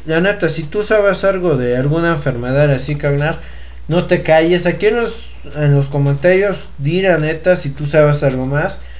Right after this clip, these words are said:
Compártenos más que nada lo que tú sabes para formar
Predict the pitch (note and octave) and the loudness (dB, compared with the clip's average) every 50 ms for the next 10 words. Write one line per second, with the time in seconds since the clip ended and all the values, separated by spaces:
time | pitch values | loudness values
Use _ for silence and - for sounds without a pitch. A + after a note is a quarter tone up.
0 | - - - - - - E3+ F3 E3 D3 A#3 B3 C4 B3+ - B3+ A#3+ A#3+ A#3+ A#3+ | -14 -12 -14 -10 -2 0 0 0 2 2 2 2 2 2 0 -2 -2 -2 -4 -4
1 | A#3+ A#3+ A#3+ B3 - - B3 A#3+ A3+ A3+ A3+ A3+ A3+ A3+ A3 A3 G#3+ G3 - - | -4 -4 -4 -4 -4 -4 -4 -2 -2 -2 -2 0 0 0 -2 -2 -2 -4 -4 -4
2 | D#3 D#3 D#3 D3 D3+ E3+ E3+ E3+ A#3 A3 - G3+ G3 F#3+ G3 G3 F#3+ - F3 D3+ | -2 -2 -2 0 0 -2 -4 -4 -6 -6 0 2 2 2 2 -2 -2 -2 0 2
3 | D3 C#3 C#3 C#3 D3+ D3 D3 C#3+ D#3 E3 E3+ E3+ E3+ | 2 2 2 0 0 0 0 2 2 2 2 2 -2